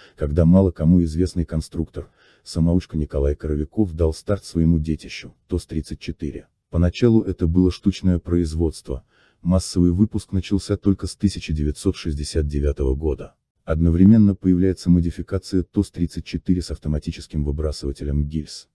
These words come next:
Интерес к тос тридцать четыре был проявлен не только на родине. В тысяча девятьсот шестьдесят пятом году в Лейпциге модель была отмечена специальным призом. Данная марка сразу заняла свою нишу в охотничьей среде.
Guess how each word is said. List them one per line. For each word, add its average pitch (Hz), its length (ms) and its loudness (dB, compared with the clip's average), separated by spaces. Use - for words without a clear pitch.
Интерес 90 400 2
к - 80 -20
тос - 220 0
тридцать 82 340 -2
четыре 95 380 2
был 85 180 0
проявлен 90 600 4
не 85 100 4
только 82 340 -2
на 73 160 0
родине. 67 400 -4
В - 120 -20
тысяча 101 320 -2
девятьсот 87 420 2
шестьдесят 80 540 -2
пятом 90 320 2
году 85 260 4
в 82 100 0
Лейпциге 87 540 2
модель 82 360 2
была 80 280 2
отмечена 80 440 0
специальным 73 680 -2
призом. 71 440 -8
Данная 90 580 6
марка 87 360 2
сразу 87 400 -2
заняла 80 360 2
свою 69 280 -2
нишу 85 340 2
в 80 80 0
охотничьей 78 580 -2
среде. 71 460 -8